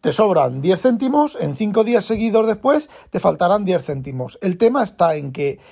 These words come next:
en general, cuando cierres la contabilidad, la cierres al final del día, la cierres una vez al mes, o cuando la cierras al final del día, al final de mes, al trimestre y al año, tu contabilidad normalmente es cero.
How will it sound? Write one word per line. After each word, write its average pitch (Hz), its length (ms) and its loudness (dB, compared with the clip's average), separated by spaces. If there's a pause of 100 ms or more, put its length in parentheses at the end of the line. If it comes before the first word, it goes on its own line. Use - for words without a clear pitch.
(180)
en 151 220 0
general, 160 500 0
cuando 151 260 -4
cierres 190 360 2
la 160 120 2
contabilidad, 143 580 -2
la 139 80 2
cierres 185 320 -2
al 170 80 -2
final 151 280 -2
del 143 200 -2
día, 127 340 -6 (400)
la 165 200 0
cierres 202 680 2
una 156 200 0
vez 165 160 2
al 156 120 0
mes, 127 360 -8 (160)
o 170 160 0
cuando 143 260 0
la 123 80 -2
cierras 135 260 -4
al 131 60 -6
final 131 260 -4
del 151 140 -6
día, 262 300 2
al 120 260 -8
final 120 320 -8
de 143 80 0
mes, 277 320 2
al 139 160 -4
trimestre 233 640 0 (300)
y 196 100 2
al 233 140 4
año, 262 540 -2
tu 254 340 0 (440)
contabilidad 165 840 0 (420)
normalmente 247 1200 0
es 220 240 0
cero. 123 340 -8